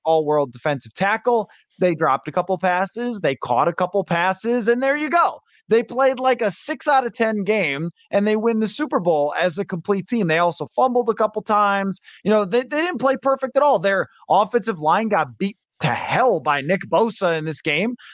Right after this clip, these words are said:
Uh, they couldn't run the football at all. Like, if you have him,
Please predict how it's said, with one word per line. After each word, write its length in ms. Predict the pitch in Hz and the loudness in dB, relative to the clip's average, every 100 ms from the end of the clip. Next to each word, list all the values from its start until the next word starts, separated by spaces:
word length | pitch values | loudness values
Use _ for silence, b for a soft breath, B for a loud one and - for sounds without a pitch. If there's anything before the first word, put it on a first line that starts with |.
| - | -2
Uh, 160 | 143 | 0
they 140 | 156 185 | 2 0
couldn't 300 | - 226 208 | 2 0 2
run 180 | 214 | -2
the 80 | 196 | -2
football 480 | - 202 - 180 165 151 | 0 0 2 2 2 0
at 180 | 143 127 | 0 2
all. 300 | 143 233 262 b b | 2 2 0 b b
Like, 260 | 226 - - - _ _ - | 0 0 -8 -18 _ _ -2
if 180 | 208 | -2
you 160 | 262 320 | 0 2
have 220 | 302 277 | 2 2
him, 500 | 233 311 269 208 208 | 0 2 2 0 -6